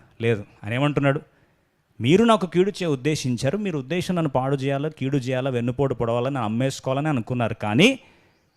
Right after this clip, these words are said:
ఈరోజు బహు ప్రజలను బ్రతికించున్నట్లు." This is the bigger cause. This is the bigger cause. ఎందుకు దేవుడు కన్నీరు అనుమతిస్తున్నాడో, there is some bigger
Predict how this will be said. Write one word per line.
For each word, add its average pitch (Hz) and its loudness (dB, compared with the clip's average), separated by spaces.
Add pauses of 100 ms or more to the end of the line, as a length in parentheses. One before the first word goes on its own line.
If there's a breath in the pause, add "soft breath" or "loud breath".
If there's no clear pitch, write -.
(220)
ఈరోజు 131 6
బహు 131 4
ప్రజలను 160 2
బ్రతికించున్నట్లు." 135 -2
This 147 -4
is 151 -2
the 117 -4
bigger 123 -2
cause. - -6 (1600)
This 220 4
is 202 0
the 180 4
bigger 170 6
cause. - 0 (640)
ఎందుకు 233 6
దేవుడు 240 12
కన్నీరు 240 6
అనుమతిస్తున్నాడో, 247 10 (540)
there 254 12
is 269 8
some 269 8
bigger 294 10